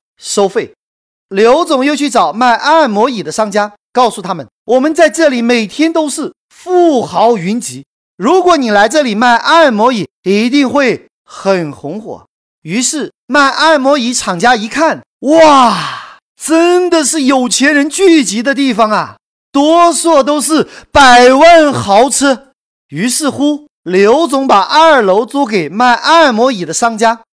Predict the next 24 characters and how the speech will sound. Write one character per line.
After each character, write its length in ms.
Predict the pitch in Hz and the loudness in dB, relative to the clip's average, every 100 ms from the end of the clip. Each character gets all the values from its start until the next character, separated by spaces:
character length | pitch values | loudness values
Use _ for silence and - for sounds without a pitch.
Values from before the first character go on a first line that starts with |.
| _ _ - | _ _ -2
二 300 | 277 311 247 | 2 4 4
楼 220 | 240 269 | 4 2
有 180 | 226 190 | 0 -2
几 440 | - 196 269 330 | -6 -4 0 0
百 260 | 294 233 180 | 2 2 0
平 260 | - 196 | -4 -6
米， 160 | 247 - _ _ _ | -6 -8 _ _ _
每 260 | - 269 254 | -2 0 2
个 120 | 269 | 2
月 200 | 330 339 | 2 2
收 240 | - 294 302 | 0 -2 -2
取 160 | 220 | -6
一 180 | 180 233 | -4 -2
定 140 | 269 311 | -2 0
的 80 | 226 | -2
租 180 | 247 | -2
金， 240 | 220 254 247 _ | -2 -2 -2 _
并 160 | 320 294 | -2 -2
且 180 | - | -2
还 180 | 180 190 | -2 -2
加 360 | 202 - 254 254 | -2 2 4 2
上 260 | 262 240 | 0 -4
提 180 | 151 - | -6 -14
成。 260 | 214 143 | -12 -14